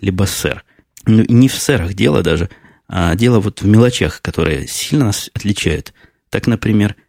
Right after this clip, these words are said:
система дозвона у них, когда им звонишь, она говорит: "Наберите такой-то номер, наб-, наберите такой-то", а потом предлагает нажать решеточку. Решеточка по-американски — это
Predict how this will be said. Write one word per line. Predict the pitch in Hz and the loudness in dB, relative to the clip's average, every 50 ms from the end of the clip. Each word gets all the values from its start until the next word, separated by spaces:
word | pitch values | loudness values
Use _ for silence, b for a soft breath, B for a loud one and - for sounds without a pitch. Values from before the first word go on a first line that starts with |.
| b _ | b _
система | - - - - - 120 104 104 95 | -14 -14 -8 -2 0 2 2 2 2
дозвона | 85 95 92 98 110 127 147 139 92 78 | 2 2 0 2 2 4 4 4 2 0
у | 82 | 0
них, | 85 80 85 - - - _ | -2 -4 -6 -8 -10 -18 _
когда | - 92 - 87 90 | -10 -8 -4 -2 -2
им | 90 90 | -2 -2
звонишь, | 87 110 135 160 160 120 - - b b b b b b b b b | 0 0 0 2 0 0 -4 -6 b b b b b b b b b
она | b - 98 98 101 | b -2 0 0 2
говорит: | 101 98 95 95 90 - 101 | 2 2 2 0 0 0 0
"Наберите | 98 95 98 98 87 - - | 0 0 0 0 0 -2 -4
такой-то | - 90 - - 156 - - | -4 -4 0 0 -2 0 2
номер, | 123 110 110 110 104 104 92 - | 2 2 2 2 2 2 0 -2
наб-, | - 87 95 85 - | -4 -4 -4 -2 -2
наберите | 107 98 90 95 92 92 - - 87 | 0 0 0 0 0 -2 -2 -6 -8
такой-то", | - - - - - 170 160 - - 123 b b b b b b b b b - 104 | -8 -8 -6 -2 0 0 0 -2 -4 -8 b b b b b b b b b -8 -4
а | 90 90 90 | -4 -4 -2
потом | - - - - - 165 165 135 - - - - - - | -2 -4 -4 0 0 2 2 2 0 -2 -8 -12 -8 -4
предлагает | 110 104 101 104 110 110 120 120 110 - | -4 -2 0 0 2 4 4 2 2 2
нажать | 101 98 98 104 92 - | 0 0 0 0 -2 -2
решеточку. | - 107 - - - - - - - - - - | -2 -4 -2 -4 -6 -8 -8 -12 -16 -12 -8 -4
Решеточка | - - - - 196 160 127 - - - | -2 0 0 0 0 0 -2 -4 -4 -6
по-американски — | - - 104 98 95 98 98 90 - 127 131 123 - - - - | -4 -4 -2 -2 0 0 0 0 0 0 0 0 -2 -2 -6 -8
это | - - - | -6 -8 -12